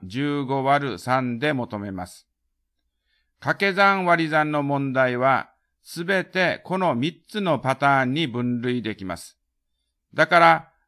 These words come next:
この三つのパターンを覚えて、他の辞表に整理すれば、掛け算か割り算かすぐにわかります。それでは説明を止めて、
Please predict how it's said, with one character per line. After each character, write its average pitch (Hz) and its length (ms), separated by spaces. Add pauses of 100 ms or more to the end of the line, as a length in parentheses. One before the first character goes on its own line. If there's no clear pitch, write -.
(100)
こ 190 140
の 190 140
三 147 380
つ 214 120
の 180 160
パ 147 180
タ 147 100
ー 143 220
ン 135 240
を 120 40
覚 120 220
え 113 80
て、 - 380 (200)
他 131 140
の 160 160
辞 151 260
表 147 240
に 147 140
整 139 320
理 131 140
す 127 140
れ 120 180
ば、 135 340 (480)
掛 - 180
け 151 200
算 147 320
か 135 200
割 127 260
り 120 40
算 131 280
か 117 180
す 123 160
ぐ 151 180
に 160 140
わ 127 120
か 120 120
り 113 80
ま 101 120
す。 - 200 (1000)
そ - 180
れ 151 100
で 151 100
は 147 180
説 147 280
明 156 280
を 135 60
止 135 120
め 127 140
て、 - 400